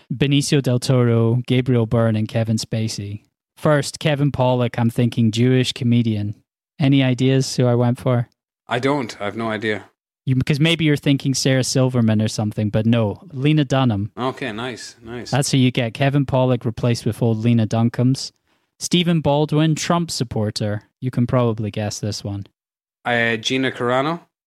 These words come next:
Speaker 1: Correct. So Stephen Baldwin replaced by Gina Carano,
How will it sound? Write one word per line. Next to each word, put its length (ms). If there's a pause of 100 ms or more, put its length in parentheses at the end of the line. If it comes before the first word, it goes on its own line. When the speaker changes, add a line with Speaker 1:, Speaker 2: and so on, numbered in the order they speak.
(200)
Speaker 1:
Correct. 640
So 200
Stephen 340
Baldwin 560
replaced 380
by 120
Gina 260
Carano, 500